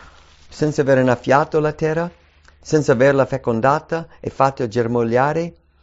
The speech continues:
in modo da dare il seme al seminatore e pane da mangiare? Così sarà la mia parola, uscita dalla mia bocca. Essa non ritornerà a me a vuoto, senza aver compiuto ciò che desidero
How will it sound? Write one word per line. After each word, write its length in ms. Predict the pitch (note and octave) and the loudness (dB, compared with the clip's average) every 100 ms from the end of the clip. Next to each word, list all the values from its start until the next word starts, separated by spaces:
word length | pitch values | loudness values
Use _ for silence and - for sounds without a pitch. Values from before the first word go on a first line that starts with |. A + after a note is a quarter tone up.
| - | -10
in 120 | - | 0
modo 260 | C3 D3 C#3+ | 4 6 6
da 140 | C3 | 4
dare 300 | A#2 C3+ D#3 | 4 4 2
il 160 | C#3+ A2 | 0 -4
seme 360 | - D3 D3+ D3+ | -6 -6 -4 -2
al 120 | B2+ | -4
seminatore 920 | - B2+ A#2+ A2+ C#3+ D3 D#3 D3+ _ | -4 -2 -2 -2 -2 -2 -4 -8 _
e 120 | - | -10
pane 280 | - C#3+ D3 | -2 0 0
da 120 | C#3 | 0
mangiare? 540 | C3+ B2+ D3 E3+ F#3+ F#3+ - _ _ _ _ _ _ _ _ _ _ _ _ _ _ _ _ _ _ | 0 0 0 0 -4 -8 -14 _ _ _ _ _ _ _ _ _ _ _ _ _ _ _ _ _ _
Così 300 | - A#2 D3 | -2 -2 -2
sarà 280 | E3 D#3+ E3+ | -2 -2 0
la 100 | E3+ | -2
mia 200 | F3 F#3 | -4 -8
parola, 480 | F3 B2+ A2 G#2+ - - - _ _ _ _ | -8 -12 -12 -16 -18 -20 -20 _ _ _ _
uscita 440 | C3+ - - G3+ | -8 -6 -6 -2
dalla 160 | G3 F#3 | 2 2
mia 200 | F#3+ F#3+ | 0 -2
bocca. 440 | D3 F#3 - G#2+ - _ _ _ _ _ | -2 -2 -4 -16 -18 _ _ _ _ _
Essa 500 | E3+ F3+ - G3 F#3+ - | 0 0 -2 -4 -4 -10
non 160 | - C#3+ | 0 0
ritornerà 640 | C#3+ B2+ D3 C3 C#3+ D#3 | 0 0 0 2 0 2
a 40 | B2+ | 0
me 340 | B2+ D3 E3 | 0 -2 -2
a 140 | - | -4
vuoto, 560 | D3 A#2+ A2 - A#2 - _ _ _ _ | -10 -8 -10 -12 -18 -18 _ _ _ _
senza 420 | - - G#3+ A3 | -20 -2 0 2
aver 220 | F#3+ E3 E3 | 4 4 4
compiuto 640 | D3+ C#3 - G#3+ - F#3 | -4 -6 -8 -4 -2 -2
ciò 460 | - - A3 A3 A3+ - | -4 0 4 4 2 -6
che 160 | - G3 | -4 -2
desidero 600 | F3 C3 A#2+ G2 A#2+ A2+ | -2 -6 -8 -8 -12 -14